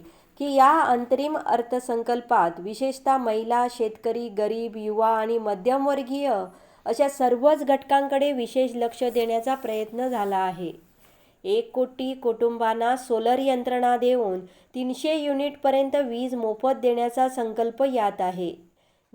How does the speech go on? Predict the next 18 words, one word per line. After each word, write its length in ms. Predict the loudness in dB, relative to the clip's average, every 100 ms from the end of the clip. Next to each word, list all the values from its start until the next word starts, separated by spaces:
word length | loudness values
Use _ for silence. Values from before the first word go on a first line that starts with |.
| -6
गरीब, 300 | -4 -6 -10 -4
चाळीत, 340 | -2 0 -2 -6 -8
झोपडपट्टीत 720 | -4 -2 -2 -2 -4 -6 -4
राहणारे 480 | -2 2 2 2 0
मध्यमवर्गीय 960 | -2 0 0 0 0 0 0 0 2
यांना 240 | 2 2 0
स्वतःचे 560 | 0 0 2 2 -2
घर 320 | -4 -2 -2
घेण्यासाठी 600 | 0 -2 -2 -2 -4 -4 -2
योजना 480 | 0 0 2 0 0
तयार 240 | 2 2 0
करण्यात 400 | -2 0 0 0
येणार 280 | 0 0
आहे. 540 | -2 -4 -6 -10 -14 _ _ _ _ _
एक 240 | -6 -6 -2
लाख 220 | -2 -2
कोटींचा 640 | -2 -4 -2 -6 -2 0 2
व्याजमुक्त 720 | 2 2 2 -2 -4 -2